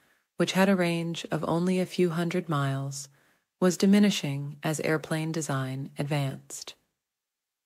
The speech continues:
The golden age of the airships ended on May sixth, nineteen thirty-seven.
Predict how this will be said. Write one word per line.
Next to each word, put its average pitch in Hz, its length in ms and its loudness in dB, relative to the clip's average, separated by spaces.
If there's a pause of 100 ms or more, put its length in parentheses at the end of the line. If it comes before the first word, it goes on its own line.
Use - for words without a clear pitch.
(280)
The 170 60 4
golden 190 400 6
age 151 500 -2
of 151 120 -2
the 170 140 2
airships 147 680 -2 (120)
ended 170 560 0
on 151 200 0
May 156 180 2
sixth, 147 500 -6 (320)
nineteen 147 560 -2
thirty-seven. 127 800 -4